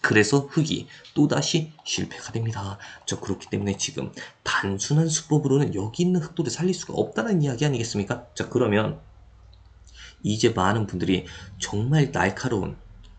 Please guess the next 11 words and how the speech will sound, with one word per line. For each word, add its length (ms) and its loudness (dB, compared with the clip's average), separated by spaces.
이곳 680 -2
급소 500 -6
치중을 560 0
또 100 -4
생각하시는 640 -4
분들 300 -2
참 180 -4
많이 280 2
계실 260 -2
것 140 -4
같습니다. 540 -2